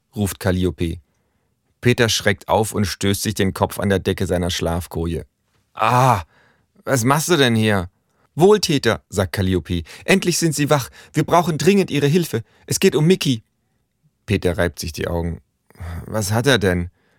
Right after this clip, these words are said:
„Panikattacke, glaub ich“, sagt Pink. Calliope hält das Quality Pad in den Händen. „Dass ihr beide zusammenarbeitet, heißt wohl, dass die Situation wirklich kritisch ist“,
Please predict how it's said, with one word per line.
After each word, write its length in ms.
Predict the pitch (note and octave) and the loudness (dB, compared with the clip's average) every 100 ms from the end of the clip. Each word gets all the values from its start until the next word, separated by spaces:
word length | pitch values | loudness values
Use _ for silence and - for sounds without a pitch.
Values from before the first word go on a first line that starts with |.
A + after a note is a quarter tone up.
| _ _ _ _ _ _ _ | _ _ _ _ _ _ _
„Panikattacke, 800 | C3 A#2 C3+ B2 A2 A#2 A2 A#2 | 2 2 2 0 2 2 0 0
glaub 260 | A2 G#2 G#2 | 0 0 0
ich“, 180 | F#2+ - _ | -6 -10 _
sagt 300 | - F#2 - | -4 -4 -2
Pink. 300 | G2 F2+ E2 _ _ _ _ _ _ - | -2 -2 -4 _ _ _ _ _ _ -2
Calliope 480 | G2 G#2 A2+ G#2 | 0 2 2 0
hält 320 | G2+ G2+ G2 F#2+ | -2 2 0 0
das 160 | F2+ | -4
Quality 400 | - F#2 F#2 F#2 | -2 0 0 -2
Pad 240 | E2+ F2 F2+ | -4 -4 -2
in 80 | |
den 100 | F2+ | -2
Händen. 400 | F2 E2 D#2 D#2+ D#2 _ _ _ _ _ _ _ _ - | -2 -2 -4 -8 -12 _ _ _ _ _ _ _ _ -2
„Dass 220 | G2+ G2 | -2 2
ihr 200 | A#2 A2+ | 2 4
beide 280 | A2 A#2 A2+ | 4 2 0
zusammenarbeitet, 920 | G2+ G2 G#2+ A#2+ F#2+ A2 A#2 G#2 G2+ | -2 0 2 2 0 2 2 0 -2
heißt 240 | G#2+ A2 | -4 -2
wohl, 100 | G#2 | -2
dass 140 | G#2+ G#2 | -2 -2
die 120 | G2 | -6
Situation 600 | G#2 F#2+ F#2+ - G#2+ A2 | -4 -2 -2 -2 -2 -2
wirklich 240 | G2 G2+ | -2 -4
kritisch 340 | - B2+ A#2 F#2 | -4 -4 -2 0
ist“, 240 | F#2+ | -2